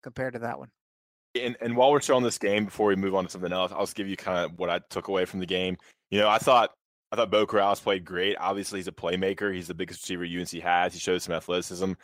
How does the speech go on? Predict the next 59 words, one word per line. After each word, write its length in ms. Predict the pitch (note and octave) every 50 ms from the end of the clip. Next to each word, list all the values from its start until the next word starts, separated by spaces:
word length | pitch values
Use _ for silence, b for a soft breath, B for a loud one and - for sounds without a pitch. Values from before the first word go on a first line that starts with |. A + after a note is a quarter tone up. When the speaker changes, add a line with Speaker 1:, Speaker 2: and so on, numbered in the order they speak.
| b b b _ _ _ -
Speaker 2:
I 80 | G2
think 160 | G#2 G#2 G2
you 60 | F#2+ G2
just 120 | F#2 -
have 80 | G2+ F2+
to 60 | -
play 240 | E2+ - F#2+ F#2 F#2
him 140 | F2+ F2+ F2
more 420 | F2 F2 F2 F2 F2+ F2+ E2+ - _ _ _ _ _ _ -
and 120 | F2+ F2
just 120 | E2+ E2 -
get 120 | - F2+
him 80 | F2 F2+
ready 120 | F2+ F2+
for 120 | E2+ - E2+
next 180 | F2 F2 -
season. 300 | - - F#2 F2+ F2+ E2+
He 140 | - G2 F#2+
seems 300 | - - G2 G2 F#2+ F2
like 220 | F2 F2 F2 E2+ - _
the 80 | - E2+
guy 340 | D2+ D#2+ E2 E2+ E2+ F2
who 60 | F2 E2+
can 140 | - E2
make 160 | D#2+ E2 E2+ -
some 140 | - E2
plays. 540 | D2+ - E2+ F2+ F2+ F2 E2+ E2+ E2 - - _ _ _ _ _ _
I 60 | -
don't 80 | F#2 F#2
know 60 | F#2
if 120 | F2 - -
whether 160 | F#2 F2+ F2
that 160 | F2+ F2 F2
was, 340 | F2 E2+ E2 - - - - _
that 140 | E2 E2 D#2+
was 120 | D#2+ D#2+ _
Elliott 340 | G2 G2+ G#2 G#2+ G#2+ G#2 G#2
or 60 | F#2
the 80 | E2+ E2+
trick 300 | E2 - - F#2+ F#2 -
plays, 400 | - F2 F2+ F2+ F2+ F#2 F2+ D#2+
but, 180 | - D#2+ D2+ - _ -
I 40 |
mean, 180 | E2+ F2 E2+ E2
he 80 | E2+ E2+
scored 300 | - - - G2+ F2 -
two 100 | - E2
touchdowns. 600 | - F2+ E2+ - - - D#2+ D#2 D#2 D#2 - b b b b _ _ _
I 60 | F#2
think 100 | F#2+ F#2
that's 120 | F2+ -
a 60 | F#2
big 180 | D#2+ D#2 F2 E2
takeaway, 480 | - - F2 E2+ - E2 E2+ E2+ E2 E2+
and 80 | E2+
he 60 | F2 D#2+
has 220 | F2+ F#2 F2+ E2
the 60 | F2
body. 540 | E2+ D#2 F2 F2 F2 F2+ F2+ F#2 F2+ F2+ F2